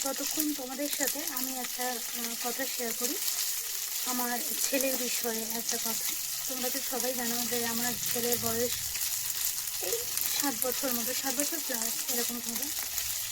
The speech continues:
আর এই ভিডিওটার মাধ্যমে আমি কিন্তু সমস্ত মাদেরকে আমি সতর্কও করে দিতে চাইছি যে তোমরা এই জিনিসগুলো করবে না। আমি সেটা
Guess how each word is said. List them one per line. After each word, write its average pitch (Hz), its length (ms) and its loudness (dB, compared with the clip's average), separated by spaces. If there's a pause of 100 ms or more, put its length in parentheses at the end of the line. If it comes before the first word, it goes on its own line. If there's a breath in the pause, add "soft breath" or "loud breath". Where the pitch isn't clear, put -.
(680)
আর 247 180 2
এই 277 260 2
ভিডিওটার 311 440 4
মাধ্যমে 339 340 4
আমি 302 200 4
কিন্তু 320 300 0 (280)
সমস্ত 294 360 2
মাদেরকে 285 640 2
আমি 285 240 4 (100)
সতর্কও 262 640 0
করে 262 160 2
দিতে 240 320 -2
চাইছি 240 300 -4 (360)
যে 254 260 -2 (140)
তোমরা 277 180 0
এই 277 180 2
জিনিসগুলো 285 560 0 (200)
করবে 233 260 -2
না। 220 100 -6 (640 loud breath)
আমি 294 180 2
সেটা 294 180 -2